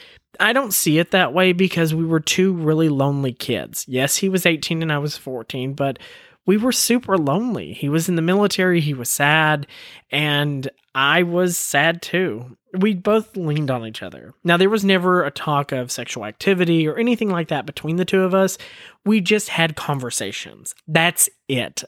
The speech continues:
I promise. I would never lie about this because there's other stories out there that I have to tell that have to do with stuff like that. But this wasn't that. It was literally a pen pal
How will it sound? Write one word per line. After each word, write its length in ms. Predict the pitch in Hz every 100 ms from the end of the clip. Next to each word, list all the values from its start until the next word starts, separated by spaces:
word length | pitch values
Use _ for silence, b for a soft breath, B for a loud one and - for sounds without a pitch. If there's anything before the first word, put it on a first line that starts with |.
| -
I 140 | 151
promise. 640 | 160 - 180 170 127 120 123
I 60 |
would 140 | 139 156
never 220 | 190 208
lie 320 | 156 135 127
about 280 | 110 107 -
this 220 | 110 117
because 300 | - 139 135
there's 200 | 139 135
other 240 | 156 165 135
stories 420 | - 113 110 110
out 140 | 107
there 140 | 113 113
that 120 | 113
I 60 |
have 180 | 110 -
to 100 | -
tell 300 | - 120 117 B B B B -
that 120 | 160
have 240 | 135 143 -
to 100 | 131
do 220 | 131 123
with 340 | 117 123 120 -
stuff 400 | - - - 120
like 200 | 101 104
that. 260 | 104 71 67 _ -
But 320 | 143 120 - - B B B _ _ _
this 420 | 180 180 196 -
wasn't 360 | 180 185 151 143
that. 300 | 135 95 -
It 100 | 165
was 220 | 175 170
literally 480 | 180 196 208 202 196
a 80 | 180
pen 260 | - 165
pal 360 | 151 113 80